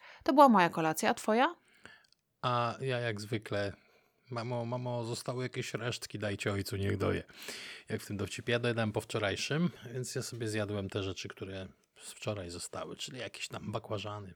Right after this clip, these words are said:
Speaker 2: pomidory, inne wynalazki. Natomiast, mm, to dzisiaj było przypadkowo, bo dzisiaj faktycznie mieliśmy zagoniony dzień na maksa. Natomiast jak nie mamy zagonionego dnia,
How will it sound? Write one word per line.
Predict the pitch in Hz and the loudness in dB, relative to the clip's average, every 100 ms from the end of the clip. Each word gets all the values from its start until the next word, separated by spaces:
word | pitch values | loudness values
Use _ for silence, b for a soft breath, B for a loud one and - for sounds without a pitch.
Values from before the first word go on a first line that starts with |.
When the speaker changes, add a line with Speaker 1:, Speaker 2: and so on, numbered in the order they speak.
| _ - | _ -16
Speaker 2:
pomidory, | - 98 92 92 90 | -10 -8 -6 -8 -8
inne | - 113 101 | -8 -6 -6
wynalazki. | 92 92 92 92 - - 175 B B B B B B | -8 -8 -6 -6 -4 0 0 B B B B B B
Natomiast, | 117 143 156 - 107 _ | -2 2 2 0 -6 _
mm, | 135 139 131 131 127 104 | -2 0 2 2 0 -2
to | - 127 117 | -2 -2 -2
dzisiaj | 143 160 180 | -2 2 2
było | 156 | 2
przypadkowo, | 156 - 160 - 165 120 | 0 0 2 6 6 6
bo | |
dzisiaj | 131 - | 2 2
faktycznie | 160 156 180 139 | 0 0 0 2
mieliśmy | 120 120 - | 0 0 0
zagoniony | 120 127 135 139 107 | 2 4 4 4 4
dzień | 95 95 | 0 -2
na | 113 | 4
maksa. | 127 110 - 95 | 4 4 0 -8
Natomiast | 92 110 110 | -6 -4 -4
jak | 107 - | -4 -2
nie | |
mamy | 131 202 | 2 2
zagonionego | 160 123 107 104 101 95 | 2 0 0 0 -2 -4
dnia, | 92 98 127 | -2 0 0